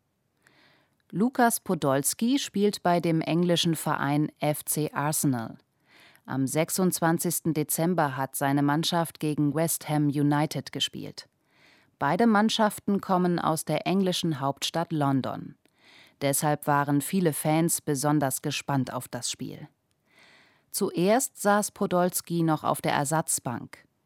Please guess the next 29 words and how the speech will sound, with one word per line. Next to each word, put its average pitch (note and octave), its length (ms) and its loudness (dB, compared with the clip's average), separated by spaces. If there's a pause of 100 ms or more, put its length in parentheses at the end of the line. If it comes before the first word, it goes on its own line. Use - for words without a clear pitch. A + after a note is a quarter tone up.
(160)
In D3+ 120 2
der C#3 160 0
zweiten E3+ 640 0
Halbzeit D3+ 720 -4
wurde F3 340 0
er D#3+ 200 0
aber D3 320 -2
eingewechselt. C#3+ 920 -2 (480)
Da F#3 160 4
lag A3 260 2
sein F3+ 260 0
Verein E3 500 0
Arsenal D#3 520 2
gerade D#3 520 2
mit D#3+ 280 0
null F3+ 260 4
zu - 240 -4
eins D3 260 2
hinten. - 580 -8 (640)
Podolski G#3 600 2
hat F#3+ 200 0
dann E3+ 220 2
gleich D#3+ 420 0
gut E3 300 0
mitgespielt G3 880 0
und G#3 320 2
ein F3 200 0
Tor G#3 280 4
vorbereitet. B2+ 800 -4